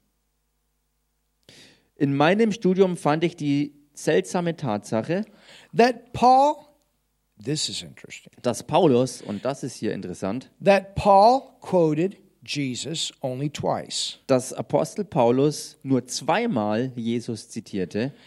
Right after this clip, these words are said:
Speaker 2: And in John's gospel, there were only two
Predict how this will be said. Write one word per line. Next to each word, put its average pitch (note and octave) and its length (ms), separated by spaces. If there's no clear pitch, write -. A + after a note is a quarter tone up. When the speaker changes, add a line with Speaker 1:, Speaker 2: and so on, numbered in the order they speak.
Speaker 2:
And G#3+ 180
in G3+ 160
John's A#3+ 580
gospel, F3 640
there G#3+ 180
were G3+ 240
only G#3 400
two D#4+ 300